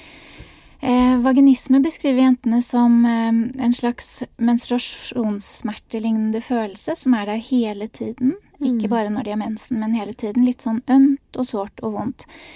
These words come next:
Speaker 1: Nederst i underlivet, litt over lysken og av og til over blæren.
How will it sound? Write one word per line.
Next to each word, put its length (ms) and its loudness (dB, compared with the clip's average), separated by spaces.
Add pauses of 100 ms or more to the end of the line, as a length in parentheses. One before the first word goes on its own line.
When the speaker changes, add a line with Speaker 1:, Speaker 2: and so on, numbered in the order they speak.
(160)
Speaker 1:
Nederst 800 2
i 560 0
underlivet, 640 -2
litt 260 -2
over 200 -2
lysken 540 -8
og 180 -4
av 100 -6
og 60 -14
til 380 -10 (460)
over 420 -4 (180)
blæren. 460 0